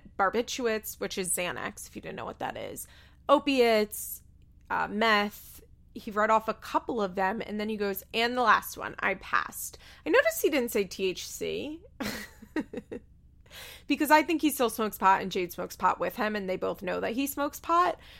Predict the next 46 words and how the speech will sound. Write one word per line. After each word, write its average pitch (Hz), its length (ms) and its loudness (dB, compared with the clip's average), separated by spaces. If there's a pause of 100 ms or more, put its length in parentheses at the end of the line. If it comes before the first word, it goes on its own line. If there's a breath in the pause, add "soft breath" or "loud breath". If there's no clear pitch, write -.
(120 loud breath)
I - 100 0
just 339 220 -2
noticed, 262 580 0
at 240 140 2
least 370 180 4
I'm 294 120 0
pretty 220 260 0
sure, 190 200 -2
'cause - 120 -8
I 196 80 2
was 185 220 -4 (300)
listening 190 680 -6
for 135 280 -6
it. - 200 -10
I - 60 0
had 196 100 0
my 202 140 0
listening 196 580 0
ears 185 400 -4
on 147 180 -6
specifically 220 720 -4
to 185 80 -8
say 202 220 -2
if 185 80 -6
he 196 140 -8
was 180 140 -4
gonna 165 140 -6
pass - 320 0
for 185 140 -10
T 180 240 -10
H - 240 -6
C, 208 420 -4 (440 loud breath)
and 214 380 2
that 196 140 8
wasn't 208 300 0
mentioned. 185 640 -2 (100)
And 196 120 -4
I 196 100 0
also 190 340 -2
was 180 220 -6
like, 180 260 -4
"Huh, 254 300 0
that's 196 320 -6
weird." 160 480 -6 (380 loud breath)
Um, 220 200 -2
those 302 360 4